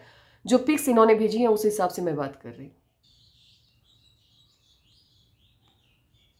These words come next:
इस पिक में भी कुछ भी क्लियर मुझे दिखाई ही नहीं दे रहा है, क्या बोलूँ मैं आपको। बिजनेस का हाथ ये नहीं है,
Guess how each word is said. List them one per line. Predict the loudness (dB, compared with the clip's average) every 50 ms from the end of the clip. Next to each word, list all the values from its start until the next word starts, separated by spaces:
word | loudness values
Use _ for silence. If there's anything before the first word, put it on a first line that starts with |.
| _ _ _ _ _ _ _ _ _ _ _ _ _ _
इस | -10 -8 -6
पिक | -6 -6 0 4
में | 4 4 4
भी | 4
कुछ | 0 -2 -4 -4 -6
भी | -6
क्लियर | -4 0 0 2 2 2
मुझे | 0 -2 -2 -2 -4 -4 -4 -8 -14 _ _ _ -14
दिखाई | -14 -10 -2 -2 0 0 0 0
ही | 0 2 4
नहीं | 4 4 2 0
दे | -2 -4 -6 -6
रहा | -8 -10
है, | -16 -18 _ _ _ _ _ _ _ _ _ _ _ _ _ _ _ _ _ _ _ _ _ _ _ _ _ _ _ _
क्या | _ -10 -8 -8
बोलूँ | -8 -6 -8 -6 -6 -4 -4
मैं | -4 -6
आपको। | -8 -10 -12 -18 _ _ _ _ _ _ _ _ _ _ _ _ _ _ _ _ _ _ _ _ _ _ _ _ _ _ _ _ _ _ _ _ _ _ _ _ _ _ _ _ _ _ _ _ _ _ _ _ _ _ _ _ _ -20 -20 _ _ _ -20 -20 _ -20 _ _ _ _ -20 -20 -20 -20 -20 -20 -20 _ 2
बिजनेस | 6 6 6 6 6 2 -2 0
का | 0 0
हाथ | 4 4 4 4 4 2
ये | 2 4 4
नहीं | 4 2 2 0 -4 -8
है, | -8 -12 -16 -20